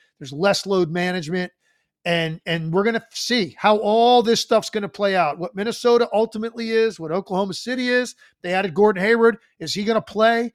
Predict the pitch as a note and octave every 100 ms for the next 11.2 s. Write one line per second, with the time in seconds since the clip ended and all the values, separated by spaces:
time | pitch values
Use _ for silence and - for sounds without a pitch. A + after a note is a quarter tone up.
0 | _ - G3 F3 G#3 A3+ A#3 F#3+ F3 F3+
1 | - G#3+ A3 - A3 G3 G3 F#3+ F#3 F3+
2 | G3+ - B3 F#3+ - D#3+ G3 G3+ F3+ G#3
3 | E3 F3+ E3 C#3 F#3+ F#3 F3 E3 G#3+ G#3+
4 | G#3 _ _ _ _ _ F#3+ G3 G3 -
5 | _ _ - F#3+ F#3 F3+ - _ _ -
6 | E3 G#3 G3 - A3 A3+ F3 A3+ G#3+ G#3
7 | G#3 G#3 F#3+ G#3 - F#3+ F3 G#3+ A#3+ B3
8 | _ _ _ _ E3+ G#3 F3 G#3+ G#3+ A3+
9 | A3+ G#3+ D#3+ G3+ A#3 G3+ A3+ G#3+ G#3+ F#3
10 | A3 A3+ A#3 - _ _ _ - - G#3+
11 | F#3+